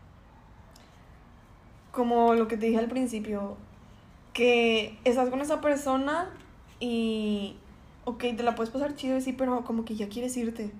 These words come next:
como que ya quieres de que ya va y sacas, me siento como que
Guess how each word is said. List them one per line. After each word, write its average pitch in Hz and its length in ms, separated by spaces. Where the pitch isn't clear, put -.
como 214 180
que - 120
ya 214 240
quieres 262 340
de 247 100
que 214 300
ya 214 240
va 233 240
y 226 80
sacas, 220 260
me 214 100
siento 214 480
como 294 220
que 214 320